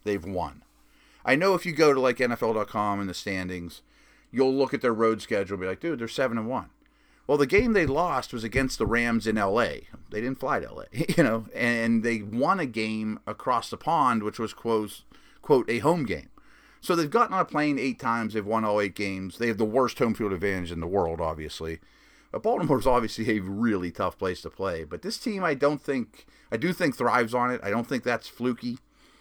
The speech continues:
But let's get back to still when the Chargers have the ball. <sighs> Rivers has to play better. You, I mean, you guys know I'm a massive fan, but that game was horrible,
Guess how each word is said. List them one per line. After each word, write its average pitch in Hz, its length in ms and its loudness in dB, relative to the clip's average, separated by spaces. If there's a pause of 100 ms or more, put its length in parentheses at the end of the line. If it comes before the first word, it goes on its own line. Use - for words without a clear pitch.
(260)
But 156 80 0
let's 220 100 2
get 214 140 0
back 165 240 4
to 139 80 -10
still 135 280 0
when 123 140 0
the 107 60 -2
Chargers 98 380 -2
have 92 120 -6
the 90 80 -12
ball. 80 360 -8 (640)
<sighs> - 680 -12
Rivers 220 260 10
has 165 140 4
to 143 80 -8
play 120 240 4
better. 90 360 -2
You, 104 120 -6
I 113 40 -2
mean, 110 260 -2
you 135 80 -4
guys 131 260 2
know 120 200 4
I'm 110 140 0
a 98 60 -2
massive 117 500 -2
fan, 107 460 0 (400)
but - 100 -6
that 151 240 6
game 156 220 2
was 139 140 0
horrible, 117 480 0